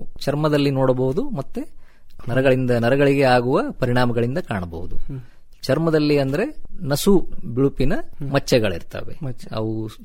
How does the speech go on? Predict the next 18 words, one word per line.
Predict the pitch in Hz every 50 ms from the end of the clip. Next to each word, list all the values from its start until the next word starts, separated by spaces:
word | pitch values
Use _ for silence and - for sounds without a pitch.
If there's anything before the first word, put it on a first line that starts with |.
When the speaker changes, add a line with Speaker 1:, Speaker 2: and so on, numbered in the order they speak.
| -
Speaker 1:
ಚಿಕ್ಕದಿರಬಹುದು, | - 139 - - - 135 131 127 127 120 123 123 120 120 120 120 117
ದೊಡ್ಡದಿರಬಹುದು. | 113 117 120 123 120 113 113 107 98 104 107 101 98 107 104 107 110 - - - - - -
ಅವು | - 151 180
ಕೂಡ | 180 - - 156 151 151 165 220 302 285 - - - - - - - -
ಆ | 123 123 120 120 120 120 120
ರೋಗಿಯಲ್ಲಿ | 117 120 143 160 170 170 170 165 156 147 151 170 202 269 277 247 - - - - - -
ಎಷ್ಟು | - - 151 165 - - - - - 220 190 - - - - - -
ಪ್ರಮಾಣದ | - 139 127 135 151 160 160 156 156 151 - - - - -
ಬ್ಯಾಕ್ಟೀರಿಯಾ | 131 117 123 - - - 175 156 156 147
ಇದಾವೆ | 131 120 110 110 95 90 92 - - - - - - -
ಅದ್ರ | 120 123 143 160
ಮೇಲೆ | 156 156 165 175 208 247
ಅವು | 240 175 160 180 233 -
ಬೇರೆ | - 131 123 135 147 160
ಬೇರೆ | 147 147 143 143
ತರವಾಗಿ | - - 135 139 139 143 147 196 277 277
ಕಂಡು | - 139 120 110 104
ಬರ್ತವೆ. | 92 90 92 - - 90 95 - -